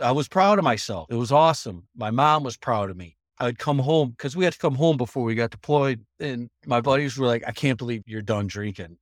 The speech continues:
They say, like, "Do you think it's gonna be forever? This kinda sucks." You know, but not telling them what I had to do, I think it would have been different. You know, you don't know how to tell people that. You don't know how to talk about it. I think if I knew how to tell them what I had to go through,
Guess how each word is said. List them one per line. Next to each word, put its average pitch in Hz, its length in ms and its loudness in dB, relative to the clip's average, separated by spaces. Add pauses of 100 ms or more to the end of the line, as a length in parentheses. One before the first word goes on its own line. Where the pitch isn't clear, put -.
They 98 100 -20
say, 107 180 -14
like, 104 200 -6
"Do 143 100 -6
you 135 40 -2
think 127 180 -2
it's 131 140 -2
gonna 120 180 0
be 117 160 -4
forever? 120 720 2 (240)
This 135 160 -6
kinda 120 280 0
sucks." 120 580 2
You 131 180 -2
know, 175 120 -10 (180)
but 120 280 2 (160)
not 151 400 0
telling 165 540 0
them 123 540 -2
what 135 200 0
I 131 60 2
had 135 240 2
to 107 40 -8
do, 160 480 0 (300)
I 127 100 -4
think 139 180 -8
it 123 80 -6
would 131 120 -2
have 110 60 -6
been 120 180 0
different. 127 340 -4 (260)
You 202 100 4
know, 185 160 6
you 190 120 2
don't 220 200 4
know 170 100 2
how 151 100 2
to 131 100 0
tell 117 220 -4
people 92 340 -12
that. 82 280 -14
You 175 100 -2
don't 190 160 0
know 175 60 -2
how 175 100 0
to 175 100 0
talk 208 300 0
about 101 260 -4
it. - 100 -16 (500)
I 123 100 -2
think 220 260 -2
if 233 140 -2
I 185 140 4
knew 147 440 2 (140)
how 143 160 -2
to 135 100 -2
tell 147 260 4
them 117 220 2
what 120 140 4
I 120 60 0
had 120 180 0
to 110 60 -4
go 123 240 0
through, 104 380 -4